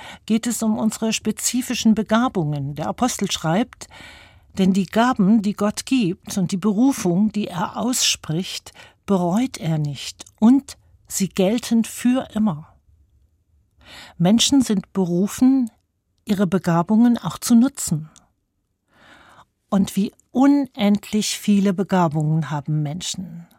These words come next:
Die praktischen, die stillen und lauten, die künstlerischen, die lebensfrohen, die zufriedenen, die impulsiven und die in sich gekehrten Menschen.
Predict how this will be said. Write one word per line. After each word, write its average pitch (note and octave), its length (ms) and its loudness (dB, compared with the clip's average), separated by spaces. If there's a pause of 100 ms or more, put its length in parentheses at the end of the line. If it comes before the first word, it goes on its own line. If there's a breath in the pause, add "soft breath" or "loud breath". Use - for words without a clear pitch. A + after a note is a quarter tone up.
(680 soft breath)
Die E3 80 -2
praktischen, G3+ 1040 0
die - 100 -16
stillen A3+ 600 2
und D3 180 -2
lauten, G3 840 2
die - 120 -10
künstlerischen, F#3 920 0 (420 loud breath)
die G#3+ 80 2
lebensfrohen, G3 1300 0 (400)
die C#3 80 -10
zufriedenen, E3 1080 2 (320 loud breath)
die D#3+ 240 -12
impulsiven G3+ 1160 2
und - 220 -6
die - 200 -8
in B3 160 4
sich - 240 -2
gekehrten D#3 680 -4
Menschen. D#3+ 560 -8